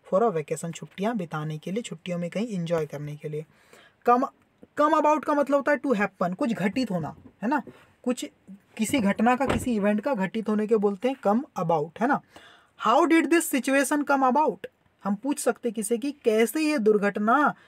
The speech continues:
या ये सिचुएशन घटित हुई, आपके साथ ये सिचुएशन कैसे आ गई भाई? How did this situation come about? ये सिचुएशन आपके साथ कैसे आई? समझ में आ गया? तो ये होता है to happen, कुछ होना, है ना? तो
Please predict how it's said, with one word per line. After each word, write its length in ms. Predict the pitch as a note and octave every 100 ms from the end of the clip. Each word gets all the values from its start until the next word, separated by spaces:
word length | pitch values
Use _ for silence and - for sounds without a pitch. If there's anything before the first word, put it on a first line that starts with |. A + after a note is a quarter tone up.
| _ A#3+
या 100 | C#4
ये 120 | C#4+
सिचुएशन 640 | - A3+ A#3+ C4+ D#4 D#4+ - _ _ F3+
घटित 380 | G3+ G#3+ C#4+
हुई, 220 | A3+ A3 F3
आपके 340 | E3+ - A#3+
साथ 200 | A#3+ A#3
ये 80 | B3+
सिचुएशन 460 | A3+ - A3+ B3+
कैसे 300 | A#3+ G#3+ G#3
आ 80 | A#3+
गई 180 | E3 D#3+
भाई? 160 | G3+ A#3 - - _ -
How 200 | G#3 C4
did 200 | A#3 A3
this 280 | G3+ A#3+ A3
situation 440 | G3 G3 F#3 A#3 G#3 F3
come 140 | A#3 F4 _ _ F3+
about? 340 | D#3+ D3 D3+
ये 40 |
सिचुएशन 420 | F#3+ F#3+ G#3 G#3 G#3+
आपके 280 | F3 -
साथ 120 | E3 A#3 -
कैसे 340 | D3 - D3
आई? 80 | D3 D3+ _ _ -
समझ 160 | F#3
में 120 | G3+
आ 80 | G3
गया? 160 | F#3+ C4+ - _ - _ -
तो 60 |
ये 40 | F#3+
होता 200 | D#3+ G3+
है 60 |
to 120 | G#3
happen, 380 | F3+ D#3 _ E3
कुछ 200 | E3 - -
होना, 240 | D3+ C#3 _ _ _ _ _ _
है 80 | A3
ना? 100 | A3+ _ _ _ _ - _ _ _ _ _ _ _ _ _ _
तो 600 | B3+ B3+ C4+ C#4 C#4 C4